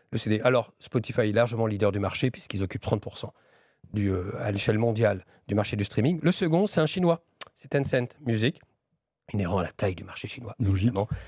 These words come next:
Speaker 1: Apple Music est troisième, Amazon Music, YouTube Music et Deezer, dont on parlait, ils ont un, entre un et deux pour cent du marché. Donc, c'est, c'est pas grand-chose. Et, euh, quant à Spotify, ils sont désormais diffusés dans cent quatre-vingts pays. Ils avaient deux millions de titres à leur, euh, au début, ils en ont deux cent cinquante millions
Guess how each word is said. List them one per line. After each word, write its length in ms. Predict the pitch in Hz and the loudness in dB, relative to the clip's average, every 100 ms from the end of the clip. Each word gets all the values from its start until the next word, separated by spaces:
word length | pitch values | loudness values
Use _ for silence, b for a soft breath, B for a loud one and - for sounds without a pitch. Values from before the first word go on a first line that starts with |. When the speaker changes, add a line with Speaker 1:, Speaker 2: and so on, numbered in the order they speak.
| B B B - | B B B 2
Speaker 1:
Apple 200 | 151 208 | 2 4
Music 260 | 170 151 127 | 2 2 0
est 40 | |
troisième, 560 | - 110 104 110 160 165 _ | 2 0 4 2 2 -2 _
Amazon 680 | 131 123 117 107 113 131 107 | 0 2 2 4 4 2 -2
Music, 500 | 110 104 101 120 - b b 117 | 0 2 2 0 -2 b b 0
YouTube 260 | 135 135 | 0 2
Music 480 | 113 90 101 120 - b b b _ 135 | 0 0 0 -2 -6 b b b _ 0
et 100 | 143 | 2
Deezer, 380 | 135 123 120 | 2 2 2
dont 100 | 110 104 | 0 -2
on 80 | 104 | 0
parlait, 260 | 101 104 | 0 0
ils 160 | 117 104 | 0 0
ont 140 | 101 - - | -2 -4 -2
un, 140 | 113 | 0
entre 240 | 110 - | 0 -2
un 80 | 104 | 0
et 40 | 107 | 0
deux 80 | 107 | -2
pour 160 | 113 | -4
cent 140 | - 101 | -4 -4
du 80 | 92 | -4
marché. 300 | - - 98 b b b - | -6 -8 -10 b b b -8
Donc, 120 | - | -6
c'est, 160 | 101 | -6
c'est 160 | 98 - | -6 0
pas 140 | - | 2
grand-chose. 520 | 120 107 - 107 139 - B B B B B | 2 0 2 4 2 0 B B B B B
Et, 220 | 135 131 | 4 4
euh, 100 | 123 | 4
quant 160 | 110 160 | 4 2
à 140 | 143 | 2
Spotify, 500 | - - 127 113 139 | 0 0 0 2 2
ils 80 | 143 | 2
sont 140 | - | 0
désormais 320 | 131 123 113 117 | 0 2 0 0
diffusés 340 | 110 110 107 | -2 -2 0
dans 120 | 98 | 0
cent 260 | - 160 139 | 2 2 2
quatre-vingts 320 | 123 - 110 | 0 0 0
pays. 320 | 104 110 127 - _ _ _ _ | 2 2 2 -2 _ _ _ _
Ils 140 | 123 123 | 2 4
avaient 140 | 123 | 4
deux 100 | 147 | 4
millions 220 | 156 151 | 4 2
de 60 | 139 | 0
titres 280 | 135 - 120 | -2 2 2
à 40 | |
leur, 260 | 113 107 104 | 4 2 2
euh, 400 | 98 95 95 104 | 2 0 -2 -2
au 80 | 107 | 0
début, 260 | 110 110 127 | 2 2 2
ils 100 | 113 | 2
en 80 | 107 | 0
ont 80 | |
deux 140 | 107 113 | 0 0
cent 140 | 127 | -2
cinquante 380 | 113 110 107 - | -4 -2 -4 -4
millions 340 | 104 98 90 | -4 -2 -4